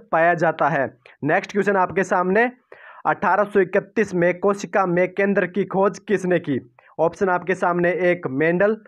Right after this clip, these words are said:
दो रॉबर्ट ब्राउन, तीन डार्विन और चार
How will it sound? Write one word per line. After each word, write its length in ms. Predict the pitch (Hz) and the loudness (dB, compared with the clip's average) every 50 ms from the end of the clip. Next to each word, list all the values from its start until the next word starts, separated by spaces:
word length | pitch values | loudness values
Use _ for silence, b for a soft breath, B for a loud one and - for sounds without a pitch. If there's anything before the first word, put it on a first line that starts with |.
| B B B B - | B B B B -8
दो 360 | 127 147 165 160 151 143 139 | -2 2 2 4 4 2 2
रॉबर्ट 360 | 147 156 165 160 190 185 175 | 2 2 2 2 0 -2 -2
ब्राउन, 360 | 170 185 185 190 202 226 226 - - _ _ _ | 0 -2 0 0 0 -2 -4 -6 -14 _ _ _
तीन 240 | 185 180 180 170 156 | 0 2 2 2 0
डार्विन 460 | 139 151 151 156 160 160 180 196 208 | 0 0 2 2 2 2 2 0 0
और 280 | 202 - 165 151 147 - - | -2 -4 -4 -4 -4 -4 -2
चार 320 | 180 165 160 175 185 180 | 0 0 0 0 -2 -4